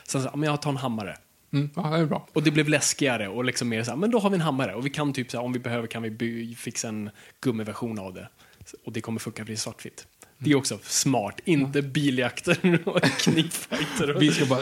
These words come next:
Speaker 2: eh, ska bara säga så att vi hade en biljakt i filmen.
Speaker 1: Alltså, vi lyckades.
Speaker 2: Ja.
Speaker 1: Alltså, den här filmen är jag väldigt stolt över. Det var en komedi, by the way, så vi, vi var inte överambitiösa i, i form av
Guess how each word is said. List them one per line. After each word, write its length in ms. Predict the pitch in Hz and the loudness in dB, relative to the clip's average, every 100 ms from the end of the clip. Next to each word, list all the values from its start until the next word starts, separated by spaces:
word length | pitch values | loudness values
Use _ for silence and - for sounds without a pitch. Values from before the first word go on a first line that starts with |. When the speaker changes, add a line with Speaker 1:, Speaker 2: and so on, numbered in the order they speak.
| 139 | 2
Speaker 2:
eh, 260 | 135 127 135 | 2 0 -4
ska 160 | - | -4
bara 120 | 117 | -2
säga 260 | 110 117 151 | 0 4 6
så 80 | 135 | 4
att 100 | - | 2
vi 40 | |
hade 340 | 117 123 110 165 | 0 0 4 6
en 120 | 190 | 8
biljakt 420 | 139 120 131 - | 6 6 0 2
i 40 | |
filmen. 380 | 127 170 131 143 - - | 4 4 4 -2 -4 0
Speaker 1:
Alltså, 180 | 165 | 2
vi 80 | 139 | 4
lyckades. 560 | 165 160 - 240 135 117 | 6 6 6 4 4 4
Speaker 2:
Ja. 200 | 143 147 | 4 4
Speaker 1:
Alltså, 160 | 135 | 4
den 140 | 139 131 | 4 4
här 160 | 147 | 4
filmen 280 | 220 196 156 | 4 4 4
är 40 | 135 | 4
jag 80 | |
väldigt 280 | 131 120 117 | 4 0 0
stolt 340 | - 170 175 131 | -2 0 2 0
över. 100 | 117 | 2
Det 60 | |
var 80 | 151 | 2
en 60 | 139 | 4
komedi, 400 | 139 131 139 127 | 4 4 4 2
by 100 | 107 | 0
the 60 | |
way, 180 | 101 110 | -4 -4
så 120 | 120 | -6
vi, 120 | 120 120 | -6 -6
vi 120 | 127 | -6
var 120 | 117 | -6
inte 240 | 113 - | -8 -6
överambitiösa 960 | 117 110 127 117 113 113 - 123 113 120 | -6 -6 -6 -4 -4 -6 -6 -6 -6 -6
i, 420 | 113 117 104 117 | -6 -8 -8 -8
i 40 | 107 | -8
form 240 | - 107 | -10 -10
av 140 | 107 | -10